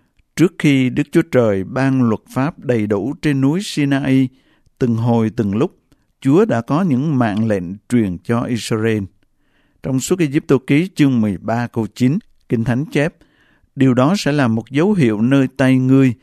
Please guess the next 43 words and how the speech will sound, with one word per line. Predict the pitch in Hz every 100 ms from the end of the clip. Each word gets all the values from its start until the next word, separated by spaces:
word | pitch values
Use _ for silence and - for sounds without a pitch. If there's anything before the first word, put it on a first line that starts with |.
| _ _
là | - 120
một | 120 120 -
kỷ | - 123
niệm | 170 135 104 120
nơi | 147 135 -
trán | 143 165 226
ở | 117
giữa | 107 107
cặp | - 113
mắt | - 147 -
ngươi, | 143 139 123 _ _
hầu | - 123
cho | 123 170
luật | 135 -
pháp | - 180 -
của | 123
Đức | 120 -
Giê-hô-va | 156 147 143 147 143
ở | - 113
nơi | 143 160
miệng | 147 110 90
ngươi, | 123 143 139 - _ _
vì | 110 120 113
Đức | 147 -
Giê-hô-va | 151 135 131 131 131 131 - _ _
đã | 113 107
dùng | 156 127 107 90 -
tay | 123 127 -
quyền | 127 104 95
năng | 120 123 120 110
rút | 165 -
ngươi | 131 123
ra | 113 113
khỏi | - 73 69 120
xứ | - 139 -
Ê-díp-tô." | 113 107 113 - 110 92 _ _ _ _ _ _ _ _ _ _ _ _ _ - _ _
Người | 131 123 120
theo | 139 147 139
Chúa | 147 170
đã | 202 120
được | 127 110
Chúa | - 147
cứu, | - 143 170